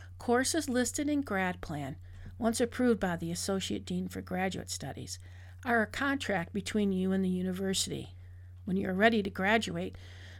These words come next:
the courses listed in Grad Plan will be compared to those you have taken. Any discrepancies could cause delays.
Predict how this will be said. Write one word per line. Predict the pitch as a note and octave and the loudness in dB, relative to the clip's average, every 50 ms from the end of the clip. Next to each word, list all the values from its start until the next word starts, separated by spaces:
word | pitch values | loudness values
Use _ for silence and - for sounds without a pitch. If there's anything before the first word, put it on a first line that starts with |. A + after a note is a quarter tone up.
| - - | -2 0
the | A#3 A3+ | 0 0
courses | - - C#4 C#4+ C#4 - C4 A3+ A3 G#3 | 2 4 2 4 4 2 0 0 0 2
listed | A3+ C#4+ D4 - - D4+ B3+ | 2 2 2 2 0 0 2
in | G#3+ G3+ | 2 2
Grad | F#3+ - F#3 F3+ F3 F3 F3 - | 2 2 2 2 2 0 -2 -4
Plan | - - F#3+ F3 E3+ F3 F3+ - - - - - | -4 -4 -2 -2 0 -2 -2 -4 -8 -14 -4 0
will | - G#3+ | 2 2
be | G#3+ A3+ | 4 2
compared | A3 A3 - A3 - - - G#3+ G3 G3 G3 - | 2 2 0 0 0 0 0 0 0 0 0 0
to | - F#3 | -2 -2
those | E3+ D#3 E3+ E3+ F3 - | -2 -2 -4 -4 -2 -2
you | F3+ | -2
have | F3 - - - | -2 -4 -4 -6
taken. | - - F3 F3 F3 - - - - - - - - - - - - - - - - - - - - - - | -6 -6 -6 -6 -6 -8 -10 -12 -12 -14 -16 -16 -16 -16 -16 -16 -16 -16 -16 -16 -16 -16 -16 -16 -6 0 2
Any | A3+ C4 C#4+ | 4 6 4
discrepancies | C4+ - A3+ A3 - - G#3+ G#3 G3+ - - G3 G3 - G3 F3 D#3+ D3 - - - - | 4 4 2 0 0 0 2 2 2 2 -2 -2 -2 -2 -4 -4 -4 -6 -8 -10 -12 -6
could | - - G#3 G3 - | -2 0 0 0 -2
cause | - - - D#3 D#3+ - - - | -4 -6 -4 -6 -6 -8 -10 -10
delays. | - C#3+ B2 G#2 F2 - - - - - - | -10 -10 -10 -10 -12 -14 -14 -14 -14 -14 -14